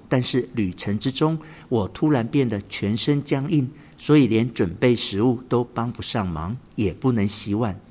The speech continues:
无法拿汤匙，所以不得不接受朋友的喂食。当时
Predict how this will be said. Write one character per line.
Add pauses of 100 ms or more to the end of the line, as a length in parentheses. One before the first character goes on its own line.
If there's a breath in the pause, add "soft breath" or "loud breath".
(100)
无
法
拿
汤
匙， (440 loud breath)
所
以
不
得
不
接
受 (120)
朋
友
的
喂
食。 (320)
当
时